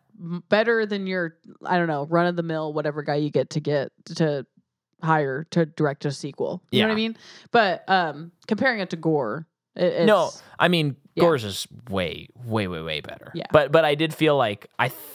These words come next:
Speaker 2: I thought it was gonna be a little, well, no, actually, I thought maybe this movie would actually be a little messed up. Um,
Speaker 1: What do you
Speaker 2: and it
Speaker 1: mean?
Speaker 2: wasn't.
Speaker 1: Oh, like, gorier, creepier, scarier.
Speaker 2: Yeah, I, I thought the story wouldn't be as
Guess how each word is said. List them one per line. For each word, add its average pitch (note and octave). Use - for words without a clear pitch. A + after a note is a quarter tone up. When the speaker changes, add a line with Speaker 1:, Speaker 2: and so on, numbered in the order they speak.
Speaker 2:
I B2
thought C3
it -
was B2+
gonna B2+
be A#2+
a A2
little, G#2+
well, G#3+
no, D#3+
actually, C#3+
I A2
thought B2
maybe A2+
this G#2+
movie G#2+
would F#2
actually G2+
be F2+
a E2
little F2
messed D#2
up. G2
Um, F#2
Speaker 1:
What G3
do F#3
you -
Speaker 2:
and F3
it -
Speaker 1:
mean? D#3+
Speaker 2:
wasn't. F#3
Speaker 1:
Oh, F#3+
like, E3
gorier, D#3+
creepier, D#3+
scarier. D3
Speaker 2:
Yeah, G3
I, D3
I D#3
thought F3
the C#3
story C3+
wouldn't C3+
be A#2+
as -